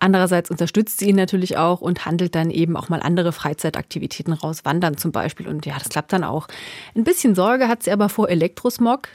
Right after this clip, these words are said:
Der ganze Keller sei schließlich voll mit Kabeln, aber ich glaube, das ist alles mit einem Augenzwinkern zu sehen.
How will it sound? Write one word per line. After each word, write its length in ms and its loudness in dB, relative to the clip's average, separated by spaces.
Der 80 0
ganze 220 2
Keller 300 4
sei 120 4
schließlich 340 0
voll 240 4
mit 200 2
Kabeln, 680 2
aber 340 0
ich 100 -10
glaube, 400 0
das 240 -4
ist 100 -8
alles 320 -2
mit 120 0
einem 100 0
Augenzwinkern 540 -4
zu 120 -14
sehen. 140 -6